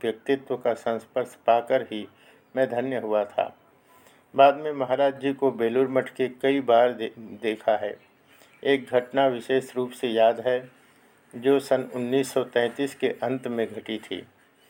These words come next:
पूज्य महापुरुष महाराज उस समय पक्षाघात से पीड़ित थे और बोल, बोल नहीं पाते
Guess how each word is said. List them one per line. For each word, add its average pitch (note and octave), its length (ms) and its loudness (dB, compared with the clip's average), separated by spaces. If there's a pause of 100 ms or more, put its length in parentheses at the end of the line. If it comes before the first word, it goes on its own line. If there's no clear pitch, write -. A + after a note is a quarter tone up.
(240)
पूज्य C3+ 260 2
महापुरुष B2+ 600 0
महाराज A#2+ 440 2
उस A#2 160 -12
समय C3 200 0
पक्षाघात - 1080 0
से A#2+ 120 -6
पीड़ित A2+ 460 -8 (100)
थे G2+ 140 -6 (640)
और B2+ 180 4
बोल, C3 560 2 (360)
बोल C3 280 4
नहीं B2+ 280 -2
पाते A2+ 440 2